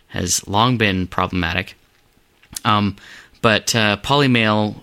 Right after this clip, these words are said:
uh, looks great and works very well and has some pretty cool features, um, like scheduling messages to appear in your inbox later.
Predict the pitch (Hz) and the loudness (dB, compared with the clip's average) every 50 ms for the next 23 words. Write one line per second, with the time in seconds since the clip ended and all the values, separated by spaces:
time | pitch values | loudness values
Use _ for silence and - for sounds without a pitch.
0 | _ - 113 98 92 90 67 - 101 104 117 143 156 - - - - - 113 101 | _ -8 -6 -6 -6 -6 -6 -6 -4 0 2 2 2 2 -2 -4 -2 -2 -2 0
1 | 101 95 - - 98 101 95 95 95 95 - - - 127 120 - - 120 113 104 | 0 -4 -6 -6 -4 -2 0 0 0 -2 -4 -4 -4 -4 -2 -2 -2 -2 0 0
2 | 95 90 90 92 90 90 95 90 92 113 123 127 - - 113 98 - - - 180 | -2 -2 -2 -2 -2 -2 -2 -4 -2 -2 -4 -2 -2 -4 -4 -6 -6 -6 -4 -4
3 | 202 202 - 156 135 127 - - 135 127 - - 90 87 95 - - - - - | -4 0 0 0 0 0 -2 -2 -2 -2 -2 -4 -4 -6 -6 -8 -10 -10 -16 -18
4 | - - - - - - - - 101 98 98 95 95 - - 113 107 104 - - | -18 -18 -18 -20 -20 -16 -8 -4 -2 0 0 -2 -2 -4 -2 -2 -2 0 0 -2
5 | - - 127 127 131 131 127 127 123 117 117 113 117 - - 120 120 113 113 - | 0 0 0 0 0 0 2 2 2 2 0 0 -2 -4 -2 -2 0 0 0 -2
6 | 127 110 113 120 110 107 - - - - 113 101 92 85 - - 127 120 110 110 | -4 -2 -2 -2 -2 -2 -2 -4 -4 -2 -2 -2 -2 -4 -2 -2 -2 0 0 0
7 | 107 107 104 104 98 92 - - 147 151 151 151 147 143 - | -2 -2 0 0 0 0 2 2 2 4 4 2 0 0 -2